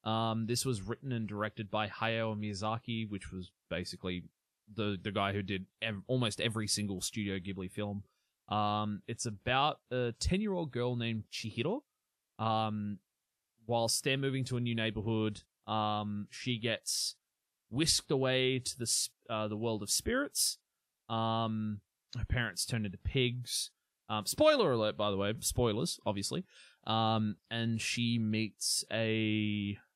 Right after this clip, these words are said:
oh, I don't remember if it's a dragon spirit or something like that, but she meets a dragon spirit called Haku. She, she learns to sort of, um, grow up, essentially. It's, it's a weird coming of age film, I guess. Uh,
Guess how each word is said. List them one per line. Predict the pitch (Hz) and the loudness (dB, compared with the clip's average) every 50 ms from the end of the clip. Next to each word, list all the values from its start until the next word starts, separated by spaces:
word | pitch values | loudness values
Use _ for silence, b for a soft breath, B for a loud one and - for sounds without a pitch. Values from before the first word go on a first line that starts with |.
| _ _ _ _ _ - 90 | _ _ _ _ _ -14 -12
oh, | 87 85 82 76 80 | -12 -10 -10 -10 -10
I | 90 90 90 92 90 101 _ - | -10 -10 -10 -10 -12 -14 _ -8
don't | 98 92 - | -8 -8 -8
remember | - 87 87 90 95 92 90 87 | -10 -14 -10 -8 -8 -6 -6 -8
if | 87 - - | -8 -10 -14
it's | - - | -16 -16
a | 82 | -14
dragon | - - 98 101 113 110 107 101 98 98 95 92 90 _ _ _ _ _ _ _ - | -10 -6 0 2 2 2 2 0 -2 -4 -4 -6 -6 _ _ _ _ _ _ _ -12
spirit | - - - - 107 104 101 98 | -8 -8 -6 -4 -4 -4 -4 -4
or | 92 | -6
something | 95 104 98 92 | -6 -8 -6 -6
like | 92 | -6
that, | 98 95 | -6 -8
but | 98 92 | -8 -10
she | - 107 | -10 -6
meets | 104 110 95 107 | -6 -6 -4 -6
a | 92 | -4
dragon | 98 107 110 110 104 107 101 | -2 0 0 0 0 -2 -6
spirit | - - 110 101 92 | -6 -4 -4 -4 -4
called | - 98 92 - - | -6 -12 -12 -10 -12
Haku. | 95 - - - 139 143 139 127 b b b b b | -12 -10 -4 -2 0 0 -2 -4 b b b b b
She, | - - 123 120 120 110 - _ - | -10 -6 -4 -4 -4 -4 -8 _ -14
she | - - - 120 120 | -12 -8 -4 -4 -4
learns | 113 113 120 123 135 156 160 165 - - | -2 -2 0 0 0 0 0 -2 -2 -2
to | - 147 | -4 -4
sort | 127 - - 135 127 123 | -4 -2 0 0 2 2
of, | 120 117 113 110 104 95 - - - - - _ _ _ _ _ _ _ _ _ _ _ _ _ - 98 | 2 2 0 0 -2 -6 -10 -16 -20 -20 -20 _ _ _ _ _ _ _ _ _ _ _ _ _ -4 -2
um, | 101 101 101 98 98 98 95 95 95 95 92 _ _ _ _ _ _ _ _ _ _ _ 113 | 0 0 2 2 0 0 -2 -2 -4 -4 -6 _ _ _ _ _ _ _ _ _ _ _ -8
grow | 113 131 147 160 180 165 139 | -4 0 2 4 4 4 4
up, | 123 113 82 - - - - - - - | 4 2 2 0 -2 -2 -2 -2 -2 -2
essentially. | 110 104 - 104 95 92 - 95 92 90 | -2 -2 0 0 -2 -4 -4 -4 -4 -4
It's, | 90 101 - - - - _ _ B B B B B B B | -4 -4 -6 -8 -10 -10 _ _ B B B B B B B
it's | - 175 180 156 - | -6 -6 -4 -2 0
a | 214 208 | 0 0
weird | 165 135 131 156 185 214 240 254 214 - | 2 2 2 2 2 2 0 -2 -4 -4
coming | - - 226 226 220 208 | -2 -2 0 0 0 0
of | 170 123 | 0 2
age | 123 113 113 120 120 123 - | 2 2 2 2 2 0 -4
film, | - - 117 107 104 101 98 | -6 -4 -4 -2 -2 -2 -2
I | 95 92 | -4 -4
guess. | 90 104 98 98 95 - - | -4 -4 -4 -2 -2 -2 -2
Uh, | 113 110 | -2 -4